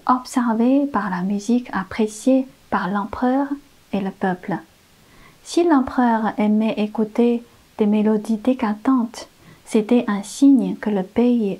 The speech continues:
était sur le point de périr. Au contraire, si un pays est en pleine prospérité, alors que les musiques appréciées par le peuple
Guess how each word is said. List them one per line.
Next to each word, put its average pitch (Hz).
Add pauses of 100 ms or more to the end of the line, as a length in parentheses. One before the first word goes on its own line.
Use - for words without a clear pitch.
était 214
sur 214
le 202
point 214
de 208
périr. 196 (540)
Au 294
contraire, 262 (360)
si -
un 226
pays 247 (240)
est 202
en 190
pleine 277
prospérité, 226 (380)
alors 214
que 226
les 220
musiques 233
appréciées 247
par 208
le 196
peuple 226